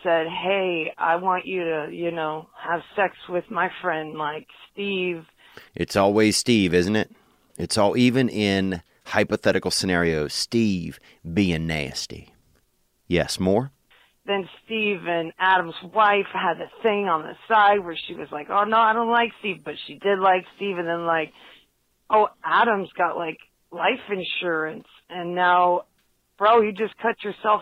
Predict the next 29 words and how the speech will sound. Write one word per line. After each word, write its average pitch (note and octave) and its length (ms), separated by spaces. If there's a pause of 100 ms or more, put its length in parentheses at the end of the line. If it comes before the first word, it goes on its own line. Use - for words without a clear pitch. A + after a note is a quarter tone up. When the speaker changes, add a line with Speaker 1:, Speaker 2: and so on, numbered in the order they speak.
Speaker 1:
out G3+ 160
of F#3 100
the F3 120
equation. F3 840 (140)
So G3 120 (280)
Speaker 2:
Yep, - 400 (160)
right A2 320
there. E3+ 400 (480)
You G#2+ 160
hear, D#3 220
you're C3+ 200
on, B2+ 300
Adam, D3+ 300
you D3 80
might D3 120
be D3+ 80
on D3 60
your C3+ 100
way C3+ 100
to C3 120
a G#2 60
Dateline G#2+ 540
episode. D#2+ 580 (320)
A A#2+ 180
D C3 320
A C3+ 260
M A2 380 (480)
D C3 300
E B2+ 320